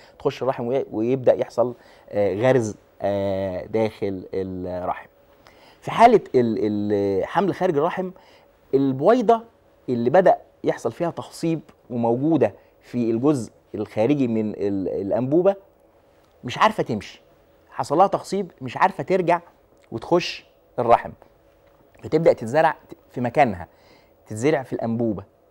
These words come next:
ويبدا ال-، ال-، الحمل يكبر ويبقى الحمل ده،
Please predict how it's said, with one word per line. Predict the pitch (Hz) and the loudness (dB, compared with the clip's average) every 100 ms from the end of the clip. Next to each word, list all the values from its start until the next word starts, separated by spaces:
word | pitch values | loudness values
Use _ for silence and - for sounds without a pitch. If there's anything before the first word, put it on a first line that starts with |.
| - | -6
ويبدا | 117 139 123 113 - _ _ - | -4 -2 -2 -4 -6 _ _ -8
ال-، | 101 95 | -6 -4
ال-، | 92 82 | -8 -8
الحمل | - - 127 131 | -12 -6 -2 0
يكبر | 165 160 170 | 0 0 -2
ويبقى | 135 135 - 139 143 _ 117 | 0 -2 0 -2 -4 _ -14
الحمل | - 127 113 | -8 -4 -2
ده، | 117 | -2